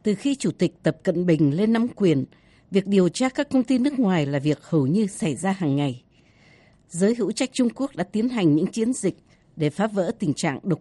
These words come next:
quyền kinh doanh, cải thiện an toàn thực phẩm và bài trừ tham nhũng. Năm ngoái, các công ty nước ngoài như Microsoft, Qualcomm,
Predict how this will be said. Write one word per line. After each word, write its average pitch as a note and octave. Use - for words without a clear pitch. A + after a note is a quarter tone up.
quyền C#3+
kinh G#3+
doanh, G3+
cải F3+
thiện F3
an A#3+
toàn F3+
thực -
phẩm C#3+
và E3
bài C#3+
trừ D3
tham F#3
nhũng. F3
Năm A3+
ngoái, G#3
các C#4
công C4
ty B3
nước B3
ngoài D#3
như G3+
Microsoft, A3
Qualcomm, G#3